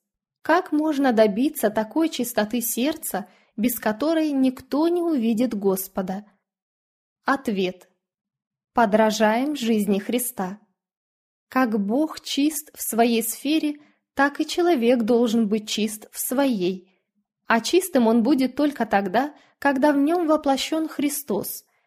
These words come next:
упование славы, ибо жизнь его будет подобна жизни Христа и будет отражать его характер. Святой Дух в сердцах и домах. Чтобы очиститься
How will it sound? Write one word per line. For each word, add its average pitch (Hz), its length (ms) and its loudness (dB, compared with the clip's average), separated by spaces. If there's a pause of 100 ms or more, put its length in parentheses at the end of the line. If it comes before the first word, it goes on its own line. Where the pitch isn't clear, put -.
(100)
упование 214 680 2
славы, 269 600 -4 (320)
ибо 233 320 2
жизнь 311 380 2
его 277 260 2
будет 247 340 0
подобна 320 520 0
жизни 269 360 0
Христа 208 640 -4 (340)
и 240 120 2
будет 214 340 2
отражать 202 720 -2
его 202 380 2
характер. 190 720 -6 (1120)
Святой 320 540 2
Дух 233 320 0
в - 60 -12
сердцах 233 640 -2
и 247 120 -2
домах. 190 580 -2 (580)
Чтобы 320 400 2
очиститься 277 880 -2